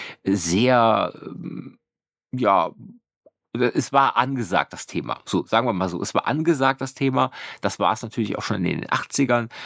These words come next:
Aber der Rasenmähermann hat im Grunde so unsere Computertechnik, die wir zur damaligen Zeit hatten, im Grunde ins Kino gebracht. Nochmal irgendwie so hier zu zeigen, so hier, das ist heute alles möglich mit, äh,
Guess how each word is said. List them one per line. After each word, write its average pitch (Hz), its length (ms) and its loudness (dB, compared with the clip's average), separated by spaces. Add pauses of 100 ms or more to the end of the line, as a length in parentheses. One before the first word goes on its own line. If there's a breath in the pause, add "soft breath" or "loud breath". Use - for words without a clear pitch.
(160 loud breath)
Aber 101 220 -2
der 98 120 4
Rasenmähermann 95 680 -2
hat 110 140 -2
im 104 120 -8
Grunde 107 300 2
so 95 260 4
unsere 98 340 0
Computertechnik, 117 1000 -4
die 101 160 -2
wir 104 120 0
zur 92 260 0
damaligen 107 640 -2
Zeit - 420 -6
hatten, 147 380 -6 (400 loud breath)
im 113 140 2
Grunde 104 520 2
ins - 220 0
Kino 135 320 2
gebracht. 90 520 -2
Nochmal 104 300 -2
irgendwie 101 300 -2
so 98 180 0
hier 98 180 -2
zu - 140 -12
zeigen, 101 320 0
so 101 120 0
hier, 104 240 2
das - 200 -6
ist - 160 -8
heute - 240 -2
alles - 320 -4
möglich 117 480 0
mit, 82 240 -4
äh, 82 220 -6